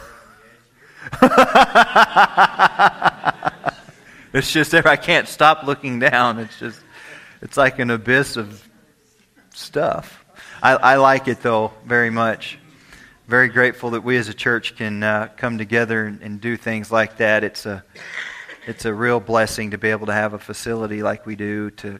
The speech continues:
gather and worship in, and that we can do that. So I am not lost on the fact that the messages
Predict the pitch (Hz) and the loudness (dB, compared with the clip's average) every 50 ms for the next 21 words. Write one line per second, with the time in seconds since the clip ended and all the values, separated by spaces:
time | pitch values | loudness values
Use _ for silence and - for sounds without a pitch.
0 | _ - 107 104 104 104 104 101 101 101 101 104 104 104 - - 107 - 110 107 | _ -2 0 0 0 0 -2 -4 -6 -6 -6 -6 -6 -6 -8 -12 -12 -10 -8 -6
1 | 107 104 104 101 98 98 101 92 - 98 98 - - 98 98 107 107 107 101 101 | -6 -6 -6 -8 -8 -8 -10 -10 -10 -12 -14 -14 -14 -12 -10 -10 -8 -6 -6 -6
2 | 98 95 92 85 - _ _ _ _ _ - - - - - - _ _ _ _ | -4 -6 -8 -10 -14 _ _ _ _ _ -20 -20 -20 -20 -20 -20 _ _ _ _
3 | - - - 135 135 135 131 131 127 - 147 151 170 175 151 139 131 135 127 127 | -8 -2 0 2 4 4 2 2 0 2 4 4 4 4 4 2 2 2 2 2
4 | 110 107 117 113 123 127 131 - - 120 113 107 104 - - 110 98 95 101 110 | 2 4 4 4 4 4 0 -2 -8 -6 -6 -6 -8 -6 -2 -2 0 0 -2 -4
5 | - _ - 110 110 107 104 104 - - - 110 104 104 110 113 113 - - 101 | -8 _ -8 -6 -2 -2 0 -2 -2 -4 -6 -10 -6 -4 -4 -4 -4 -4 -10 -12
6 | 101 104 104 101 98 - - - | -10 -10 -10 -10 -10 -12 -16 -16